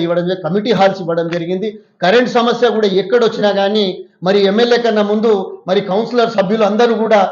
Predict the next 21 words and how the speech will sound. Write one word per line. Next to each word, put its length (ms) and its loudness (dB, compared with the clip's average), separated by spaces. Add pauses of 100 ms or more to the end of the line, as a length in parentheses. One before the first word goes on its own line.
(220)
వారి 140 2 (100)
సహకారంతోని 760 0
వారికి 280 0
ఎందుకు 240 -4
అని 140 0
చెప్పి 220 -4
మేము 160 -2
కూడా 180 0
ప్రజలతోని 520 -2
ఎన్నుకోబడ్డామని 720 0
చెప్పేసి 360 -8 (380)
వాళ్ళు 300 2
చేసినందుకు 580 0 (340)
మరి 200 2
ప్రజలు 360 2
కూడా 200 4
ఇప్పటికి 340 0
కూడా 160 2 (480)
అప్పటి 340 2
ఉన్నటువంటి 560 -2 (140)
చైర్మన్లని, 640 0